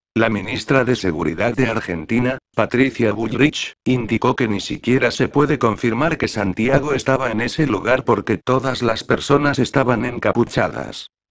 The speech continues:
Politizado. La desaparición de Santiago ocurrió en un momento muy delicado para el país,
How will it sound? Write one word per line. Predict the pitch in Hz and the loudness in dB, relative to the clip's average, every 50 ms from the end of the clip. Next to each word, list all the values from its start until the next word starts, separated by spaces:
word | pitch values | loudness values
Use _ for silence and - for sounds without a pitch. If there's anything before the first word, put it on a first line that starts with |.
| _ _ _ _ _ _ _ _ _ _ _ _ _ - | _ _ _ _ _ _ _ _ _ _ _ _ _ 2
Politizado. | 120 123 123 127 - 104 101 - 156 160 143 131 117 | 2 4 4 2 0 -2 0 2 0 2 2 2 2
La | 127 123 - | 2 2 2
desaparición | 127 123 - 131 - - 110 98 101 101 - 139 151 156 156 147 | 2 0 0 0 2 2 2 2 0 -2 2 2 2 4 2 2
de | 123 123 110 | 0 0 0
Santiago | - 107 101 95 - 113 110 131 139 143 135 131 123 | 0 0 -2 0 0 0 2 2 2 2 2 2 0
ocurrió | 113 98 - 107 104 - 110 120 135 131 | 0 -2 -2 -2 0 0 0 0 0 -2
en | 120 110 | -4 -4
un | 123 139 | -6 -6
momento | 135 123 117 107 117 131 139 127 - 104 | -4 -2 -2 0 0 0 -2 0 0 0
muy | 92 107 107 98 | 2 2 0 0
delicado | - 131 123 117 107 - 117 131 139 131 | 0 0 0 0 2 2 2 2 2 0
para | - 104 98 90 | 0 0 0 0
el | 90 82 | -2 -2
país, | - 87 87 101 117 120 - - - | 0 2 2 2 0 0 -4 -12 -16